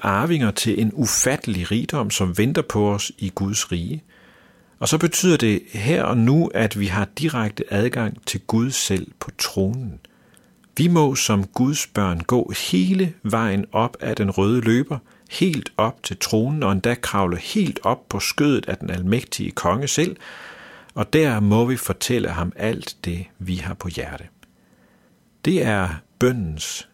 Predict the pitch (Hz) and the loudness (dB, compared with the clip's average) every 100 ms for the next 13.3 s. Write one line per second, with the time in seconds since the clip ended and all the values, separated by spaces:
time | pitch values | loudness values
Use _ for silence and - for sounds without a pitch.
0 | - 80 78 - 107 156 113 - - - | -10 -8 -6 -6 -4 -4 -4 -6 -8 -10
1 | - 85 78 113 175 _ _ _ _ _ | -4 -2 0 0 -2 _ _ _ _ _
2 | _ - 101 101 - - 87 82 71 - | _ -2 0 2 0 -2 -2 -2 -6 -10
3 | _ _ 120 190 - 123 107 - - 87 | _ _ -2 0 -2 -4 -8 -6 0 0
4 | 98 156 - - - 110 127 143 - 90 | 0 -4 -10 -8 -4 0 0 -2 -6 -8
5 | 80 87 107 170 151 - - - - _ | -4 0 0 0 -4 -8 -14 -20 -20 _
6 | - 98 170 143 92 113 110 95 110 113 | -6 -2 0 0 -2 0 2 4 2 2
7 | 90 76 78 123 104 - 92 87 82 - | 0 0 0 -2 -2 -4 -4 -4 -2 -2
8 | 113 - 101 - 98 90 - - - - | -4 -4 -6 -4 -4 -6 -6 -8 -6 -2
9 | 101 85 101 117 95 - 85 - 107 147 | -2 2 2 4 2 -2 -4 0 0 2
10 | 147 - - - - - - 82 87 101 | -2 -6 -20 -20 -20 -20 -8 -2 2 2
11 | 104 85 - - 156 - - 110 120 113 | 2 0 -2 2 0 0 -6 -2 2 2
12 | 92 - 113 151 117 123 131 - 156 - | 0 -2 -2 0 2 2 2 2 0 2
13 | 120 135 139 | 2 2 -2